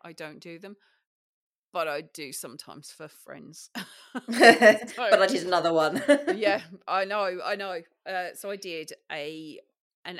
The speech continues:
Speaker 1: eighteenth birthday cake for a friend of mine,
Speaker 2: Hmm.
Speaker 1: uh, for her daughter. And believe it or not, it was the first buttercream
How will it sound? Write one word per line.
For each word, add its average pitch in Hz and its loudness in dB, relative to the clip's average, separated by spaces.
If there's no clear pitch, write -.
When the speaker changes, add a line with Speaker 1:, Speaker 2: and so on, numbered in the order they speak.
Speaker 1:
eighteenth 190 -14
birthday 156 -16
cake 156 -20
for 180 -20
a 170 -20
friend 170 -14
of 156 -20
mine, 160 -16
Speaker 2:
Hmm. 165 -14
Speaker 1:
uh, 170 -14
for 160 -12
her 160 -8
daughter. 165 -16
And 190 -10
believe 233 -8
it - -10
or 202 -10
not, 170 -10
it 165 -16
was 175 -20
the 185 -16
first - -10
buttercream 214 -10